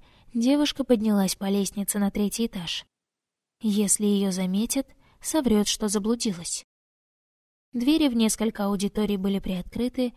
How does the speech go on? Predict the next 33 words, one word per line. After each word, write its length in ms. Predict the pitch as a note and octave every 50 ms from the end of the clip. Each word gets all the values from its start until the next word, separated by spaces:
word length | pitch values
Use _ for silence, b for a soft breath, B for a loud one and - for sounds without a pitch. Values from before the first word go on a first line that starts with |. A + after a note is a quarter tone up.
| b b b
и 100 | - C#4+
Флоран 520 | C#4 - - A3+ A3+ A3 A3 A3+ A3+ A3
заглянула 560 | G#3 A3 G3+ F#3+ G#3 G#3 G#3 G#3 G3+ G3+ G3+ G3
в 40 |
одну 220 | G3+ G3+ F#3+ G3+ G#3+
из 200 | A#3 B3 A#3+ -
них. 320 | G#3 F3+ E3 - - - _ _ _ _ _ _ _ _ _ _ _ _ _ _ -
Внутри 440 | A#3 A3 A3 A3+ A3+ - D4+ D#4 E4+
оказалась 640 | D#4+ D#4+ - A#3+ A3+ A3 A3+ A3+ A3+ A3+ G#3 - G#3+
небольшая 520 | A3 G3+ G#3 G3+ F3+ - - G3+ G3+ G3
комната 520 | - - A3+ G#3+ A3 A3 A3+ A3 - A3+
с 40 | G#3
широкими 580 | - - - G#3+ G#3+ G#3+ F#3+ - - F#3+ G3 G3
витражными 640 | F#3 G3 - - G3 F#3+ F#3 E3 F3+ F#3 F3+ F3+ F#3+ -
окнами 540 | G3+ G#3+ G#3+ - - A3 G#3+ G#3+ G#3+ G#3+ b b b b b b b _
и 80 | - C#4+
рядами 540 | C4+ C4 A3+ F#3+ G#3 G#3+ A3 A3 A3 A3+ -
узких 400 | - G3+ G#3 - - - G#3+ G#3+
деревянных 560 | F#3 - G#3 G3 G3 F#3 F#3+ F#3 F#3 F#3 F3+ -
столов. 520 | - - G#3+ G#3+ G3 E3+ D#3+ - - - - _ _ _ _ _ _ _ _ _ _ _ _ _
На 160 | - A3 A3+ A3
стене 360 | - - A#3+ A3+ B3 C#4+ C#4+
висел 420 | C4+ B3+ - - - A#3 A#3 A3+
план 340 | - - G#3+ G#3 G#3 G3+ G3
сооружений 760 | - G3+ F#3+ F#3+ F#3 F#3+ F#3 F#3 F#3+ G3+ A3 A3+ A3+ A3+ A#3
в 120 | A3 - -
первую 360 | - G3 F#3+ F#3 F#3 F#3+ F#3
магическую. 760 | F#3+ G3+ G#3 G#3+ G#3+ - - F#3+ - - - G3 F#3 F3 - _ _ _ _ _ _ _
Вероятно, 580 | - A3 G#3+ G3+ G#3 G#3 G#3 G3+ G3 G#3 G#3 G3+
здесь 280 | F#3 F#3+ G#3+ G3+ -
изучали 480 | G#3+ G3+ G#3 G3 - G#3 G3+ G3+ G#3 G#3
историю 380 | G3 - - G#3+ G#3 G#3+ G#3+ A3+
магии. 500 | B3 A#3 G3+ F3+ F#3 F3+ E3+ E3 D#3+